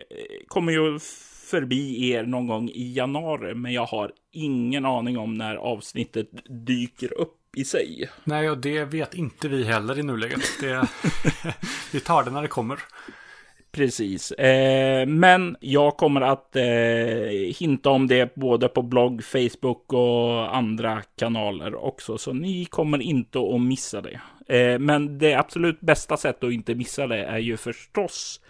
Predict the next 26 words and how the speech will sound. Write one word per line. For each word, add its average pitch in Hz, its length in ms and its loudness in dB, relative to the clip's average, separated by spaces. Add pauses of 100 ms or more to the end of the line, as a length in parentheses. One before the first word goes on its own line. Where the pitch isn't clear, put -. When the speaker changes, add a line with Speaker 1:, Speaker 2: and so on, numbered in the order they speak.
(340)
Speaker 1:
att - 240 0 (220)
prenumerera 131 1040 -2
på 110 420 0 (320)
Svartvikens 107 960 -4
eminenta 107 500 0
podd. - 360 -8 (280)
Speaker 2:
Ja, - 280 -4
och 147 140 -8
det, 123 200 -6
jag 131 140 -4
håller 117 200 -4
helt 143 320 -4
med 123 200 -2
där. - 140 -6 (760)
Speaker 1:
<laughs> 160 140 -6 (1400)
Ja, 151 400 6
jag 135 140 6
hade 135 180 2
inte 135 200 0
förväntat 131 480 2
mig 127 180 4
<laughs> 127 180 2
någonting 156 760 2
annat 123 380 0
heller. 113 560 -6
Ehm, 127 440 -4